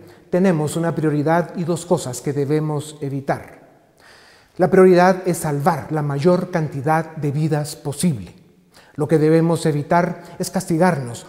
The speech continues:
o rendirnos por sentir que estamos perdiendo. No es así. Estamos enfrentando una pandemia y lo que toca es, reconociendo nuestras limitaciones, cruzar la tormenta con fuerza pero con humildad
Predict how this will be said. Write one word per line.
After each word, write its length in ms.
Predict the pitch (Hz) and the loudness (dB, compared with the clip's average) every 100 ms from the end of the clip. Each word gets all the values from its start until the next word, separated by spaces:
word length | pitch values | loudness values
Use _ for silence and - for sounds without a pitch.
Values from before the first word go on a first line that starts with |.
| - | -8
o 100 | - | -2
rendirnos 600 | 165 165 165 185 139 127 | 0 0 0 -2 -2 -8
por 180 | - 143 | -6 -6
sentir 680 | - 143 170 180 120 - - | -4 -4 -2 -2 -4 -12 -12
que 60 | 147 | -8
estamos 360 | - 151 143 | -6 -6 -6
perdiendo. 500 | - 135 151 113 90 - _ _ _ _ - | -6 -6 -4 -6 -12 -20 _ _ _ _ -6
No 120 | 165 | -4
es 120 | 143 | -4
así. 280 | 131 - 101 - _ _ _ _ - | -6 -8 -10 -16 _ _ _ _ -12
Estamos 380 | 156 202 196 180 | -2 4 4 4
enfrentando 540 | 185 175 170 185 190 165 | 2 2 0 0 0 0
una 200 | 160 147 | -2 -4
pandemia 520 | 131 143 156 113 98 - - 180 | -4 0 0 -2 -10 -16 -8 0
y 60 | |
lo 120 | 170 | 0
que 80 | 175 | 0
toca 480 | - 202 175 123 117 - - | 4 6 4 -2 -12 -12 -4
es, 260 | 170 165 | -2 -2
reconociendo 680 | 160 160 160 147 185 185 180 | -4 -4 -4 0 0 2 0
nuestras 460 | 170 147 165 143 156 | -2 -4 -4 -4 -4
limitaciones, 840 | 151 - 127 - 185 135 127 - - - - | -6 -6 -6 0 0 0 -8 -12 -20 -20 -14
cruzar 280 | 170 - 190 | -8 -4 -4
la 120 | 165 | -4
tormenta 600 | 135 139 196 143 98 - - | -4 -2 0 0 -6 -16 -12
con 140 | 135 135 | -10 -2
fuerza 360 | 196 180 143 - | 2 2 0 -8
pero 180 | 123 127 | -10 -8
con 160 | 120 | -8
humildad 440 | 120 117 117 165 | -8 -8 -2 -2